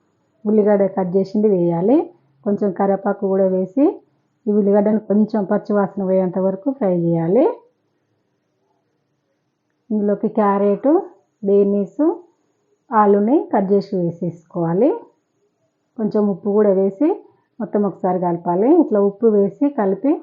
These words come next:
మూత పెట్టి ఒక్క నిమిషం ఉడకనివ్వాలి. ఇప్పుడు మనం నీళ్ళు పెట్టుకున్నాం కదా, ఆ నీళ్ళకు కూడా స్టవ్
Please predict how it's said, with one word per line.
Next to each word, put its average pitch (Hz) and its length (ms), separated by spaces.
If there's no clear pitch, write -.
మూత 220 160
పెట్టి 202 260
ఒక్క 220 280
నిమిషం 220 380
ఉడకనివ్వాలి. 185 720
ఇప్పుడు 208 220
మనం 208 160
నీళ్ళు 226 260
పెట్టుకున్నాం 208 440
కదా, 220 160
ఆ 233 40
నీళ్ళకు 226 340
కూడా 233 180
స్టవ్ 202 200